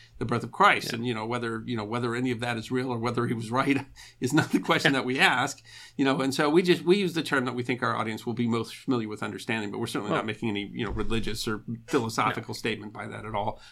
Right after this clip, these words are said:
Speaker 1: I, I really leave, that's what I wanna leave to people to make their own decisions about.
Speaker 2: Right? It's not the point. Well, we're trying to
Speaker 1: Yeah.
Speaker 2: tell these stories about history. And
Speaker 1: Yeah,
Speaker 2: I feel like
Speaker 1: absolutely.
Speaker 2: it's, it's sad sometimes that, that the conversation has to keep getting dragged
Speaker 1: Yeah.
Speaker 2: back to
Speaker 1: I
Speaker 2: that
Speaker 1: under-, I
Speaker 2: disagreement.
Speaker 1: understand why there's emotions involved in that, but I mean,
Speaker 2: Yeah, I
Speaker 1: you
Speaker 2: do.
Speaker 1: know,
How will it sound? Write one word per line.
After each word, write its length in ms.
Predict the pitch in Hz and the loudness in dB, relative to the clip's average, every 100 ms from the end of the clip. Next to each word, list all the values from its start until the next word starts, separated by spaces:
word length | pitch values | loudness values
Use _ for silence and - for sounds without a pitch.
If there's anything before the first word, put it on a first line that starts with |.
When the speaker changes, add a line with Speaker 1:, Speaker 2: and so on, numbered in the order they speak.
| - | -2
Speaker 1:
I, 100 | 123 | 0
I 100 | 123 | 2
really 380 | 131 131 127 123 | 2 4 6 4
leave, 320 | 113 123 120 | 0 0 0
that's 200 | 127 123 | 0 0
what 120 | 127 113 | 0 0
I 40 | |
wanna 180 | 110 110 | 0 -2
leave 160 | 110 | -4
to 100 | - | -4
people 340 | - 123 117 104 | -4 -4 -4 -6
to 60 | |
make 160 | 104 101 | -6 -6
their 80 | 104 | -6
own 60 | |
decisions 360 | 98 - 110 101 | -6 -6 -4 -6
about. 280 | 101 104 - _ _ _ _ _ _ | -8 -12 -12 _ _ _ _ _ _
Speaker 2:
Right? 220 | - 135 - | 2 2 2
It's 140 | 156 | -2
not 140 | 202 202 | 0 0
the 80 | |
point. 460 | - - 170 98 - | -2 -2 0 0 -2
Well, 180 | 143 139 | 2 4
we're 140 | 151 | 6
trying 180 | 160 170 | 4 2
to 60 | 135 | 4
Speaker 1:
Yeah. 60 | |
Speaker 2:
tell 100 | 131 | 4
these 160 | 123 120 | 2 0
stories 320 | - 123 110 | 2 2 2
about 240 | 120 113 - | 2 0 2
history. 440 | 117 - 104 104 | -2 -2 -4 -2
And 140 | 117 - - | -2 -2 0
Speaker 1:
Yeah, 120 | 214 180 | 6 8
Speaker 2:
I 60 | 156 | 8
feel 80 | 185 | 6
like 180 | 165 123 | 6 4
Speaker 1:
absolutely. 60 | |
Speaker 2:
it's, 160 | 110 - | 0 0
it's 220 | - 143 | -2 -2
sad 420 | - 151 127 120 | 2 6 6 6
sometimes 520 | - 127 123 113 110 107 | 4 2 4 2 2 0
that, 240 | 117 110 | -2 0
that 200 | 110 104 | -2 0
the 100 | 123 | -2
conversation 760 | 131 120 113 117 120 - 107 101 | 0 0 0 0 0 0 -6 -4
has 300 | 123 113 - | -2 -2 -4
to 120 | 110 | -8
keep 300 | - 123 - | -4 -6 -2
getting 260 | 113 107 | -2 -2
dragged 300 | 98 131 123 | 0 2 2
Speaker 1:
Yeah. 80 | 107 | 0
Speaker 2:
back 260 | 104 101 - | -2 -2 -4
to 120 | - | 2
Speaker 1:
I 60 | 202 | 4
Speaker 2:
that 80 | 226 | 6
Speaker 1:
under-, 100 | 269 | 6
I 40 | |
Speaker 2:
disagreement. 180 | 214 226 | 6 2
Speaker 1:
understand 440 | 220 165 185 214 | 2 0 2 4
why 100 | 165 | 4
there's 180 | 151 139 | 2 0
emotions 340 | 135 139 135 123 | 0 0 0 0
involved 340 | 120 123 131 | 2 0 2
in 60 | 110 | 0
that, 160 | 107 | 0
but 100 | 123 | 0
I 40 | 135 | 2
mean, 120 | 139 | 4
Speaker 2:
Yeah, 60 | 120 | 4
I 0 | |
Speaker 1:
you 40 | 110 | 4
Speaker 2:
do. 60 | |
Speaker 1:
know, 200 | 139 131 | 2 0